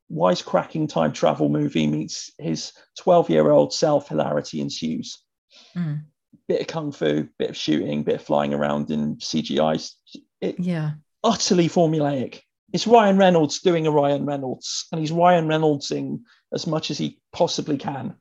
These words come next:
Speaker 2: Yeah.
Speaker 1: Because everybody's like, "There you go, Ryan, just do your thing. You know, be an aviator."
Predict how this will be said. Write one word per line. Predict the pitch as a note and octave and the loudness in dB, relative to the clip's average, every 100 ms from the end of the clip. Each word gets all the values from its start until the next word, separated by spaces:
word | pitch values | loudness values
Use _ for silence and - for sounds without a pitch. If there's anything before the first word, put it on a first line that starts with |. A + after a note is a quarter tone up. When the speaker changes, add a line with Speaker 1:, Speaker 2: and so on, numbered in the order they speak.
| _ _ _ _ _ | _ _ _ _ _
Speaker 2:
Yeah. | F3+ D#3+ D3+ D3+ _ _ | -2 0 -2 -6 _ _
Speaker 1:
Because | D#3 - E3 - | -6 -2 -4 -2
everybody's | - D#3+ D#3+ D#3+ F3 | -4 -4 -4 -4 -2
like, | E3 - _ _ _ _ | -2 -4 _ _ _ _
"There | A#3+ | 0
you | |
go, | A3+ G#3+ | 4 6
Ryan, | G3+ G3+ F#3 F3 | 6 4 2 0
just | A3+ - | -2 -2
do | A#3 | -2
your | G#3+ G3 | 0 0
thing. | - E3+ D#3 - _ _ _ _ _ _ _ - | 0 -2 -4 -12 _ _ _ _ _ _ _ -12
You | |
know, | E3+ | -8
be | A3+ A3 | -4 -2
an | |
aviator." | A3 B3+ B3 A3+ F3+ - - - | 2 2 4 4 2 0 -4 -4